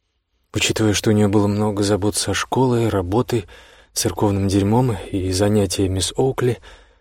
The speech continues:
я бы не принял это так близко к сердцу, если бы она не избегала меня.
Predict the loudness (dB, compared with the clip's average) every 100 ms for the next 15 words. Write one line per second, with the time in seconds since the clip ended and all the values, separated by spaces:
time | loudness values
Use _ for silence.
0 | _ _ -2 0 2 2 2 2 2 0
1 | -2 -2 -2 2 0 0 -2 -2 0 0
2 | -2 -6 -8 -18 _ _ _ _ _ _
3 | -8 -2 0 0 0 0 0 0 2 2
4 | 2 0 -2 0 0 0 0 -2 -4 -8